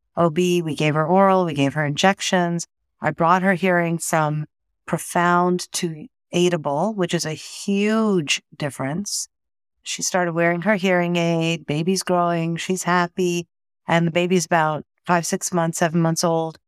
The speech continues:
By then we had become friends. So she's like, "Sujata, you know, I think my hearing aid is too loud." And she came in and she had had further improvement of her hearing. So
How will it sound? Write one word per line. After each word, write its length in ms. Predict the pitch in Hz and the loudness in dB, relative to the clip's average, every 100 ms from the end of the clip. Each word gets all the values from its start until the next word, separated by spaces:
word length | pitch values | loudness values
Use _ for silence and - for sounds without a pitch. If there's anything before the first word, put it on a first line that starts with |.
| _ - | _ 0
By 140 | 170 | 2
then 200 | 175 180 | 4 4
we 60 | 180 | 4
had 120 | 165 | 0
become 260 | - 160 147 | -2 -6 0
friends. 440 | 254 262 240 214 | 2 4 4 2
So 80 | 175 | -2
she's 200 | - - | -4 -8
like, 140 | - | -4
"Sujata, 600 | - 262 269 247 220 208 - _ | 0 2 4 6 6 4 0 _
you 100 | 190 | 2
know, 200 | 202 190 175 | 4 4 4
I 160 | 196 | 2
think 380 | 240 - 302 285 | 0 -8 -12 -4
my 220 | 180 151 | 0 0
hearing 320 | 131 151 262 320 | -2 0 0 0
aid 180 | 156 143 | -2 -2
is 160 | 147 | -4
too 180 | - 175 | -4 -4
loud." 500 | 147 156 233 - - _ _ _ _ _ - | 0 0 2 0 -4 _ _ _ _ _ -2
And 220 | 180 170 | 0 0
she 100 | 185 | -4
came 380 | 175 - 180 175 | -6 -2 0 2
in 220 | 277 294 | 2 2
and 140 | 160 160 | 0 -2
she 100 | 170 | -2
had 100 | 156 | 0
had 200 | 160 - | -2 -6
further 540 | - 208 233 233 180 147 | 0 4 6 6 4 2
improvement 480 | 135 - 139 139 139 | -2 -4 -6 -6 -8
of 120 | 143 | -8
her 80 | 143 | -6
hearing. 380 | 143 143 123 | -4 -4 -6
So 280 | - 185 175 | -4 0 0